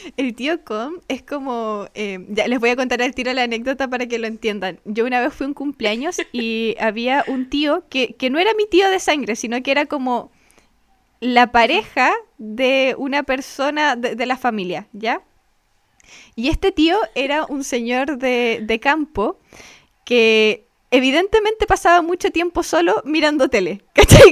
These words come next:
Como un señor ya jubilado, que no tiene mucho que hacer, ¿cachai? Que, que no tiene mucho contacto como con la ciudad y por lo tanto no tiene mucho contacto con las personas. Entonces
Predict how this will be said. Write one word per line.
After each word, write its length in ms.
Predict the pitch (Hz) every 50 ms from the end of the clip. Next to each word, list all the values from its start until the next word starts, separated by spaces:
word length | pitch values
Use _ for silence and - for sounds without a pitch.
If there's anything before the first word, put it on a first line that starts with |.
| - -
Como 420 | 466 349 339 320 311 302 294 285 294 - - - - - - - - - 339 - - 285 262 285
un 100 | 311 339
señor 360 | - 339 302 294 311 311 320
ya 100 | 320 359
jubilado, 800 | - - 302 254 285 262 277 302 339 349 339 339 320 330 311 311 320 285
que 100 | 294 277
no 120 | 269 277
tiene 260 | 247 302 311 285 311
mucho 280 | 302 277 311 339 - 370 359
que 120 | 254 - -
hacer, 600 | - - - - 320 339 339 339 320 320 311 302
¿cachai? 500 | - 302 - 285 - 349 311 330 339 349 - - - - - - - -
Que, 240 | - 269 - - 233 -
que 120 | - 269
no 100 | 262 262
tiene 180 | 247 330 330 349
mucho 280 | 311 370 370 - 392 -
contacto 600 | 339 330 311 285 - - 277 302 - _ - 349
como 240 | - 339 320 311 311 277
con 180 | 285 277 269 254
la 80 | 277
ciudad 360 | - - 240 233 233 247 285 302
y 60 | 339
por 160 | 294 - 269 254
lo 120 | 247 233
tanto 360 | 247 262 285 294 - - 302
no 140 | 269 277 269
tiene 180 | 262 285 285 294
mucho 180 | 294 285 330 277
contacto 360 | 277 277 269 285 277 - 277
con 140 | 269 247 254
las 120 | 262 262
personas. 560 | - 220 240 - - 440 - 190 202 - _ _ _ - - - - - 294 240
Entonces 720 | - 240 220 220 262 269 294 330 - - 403 466 453 403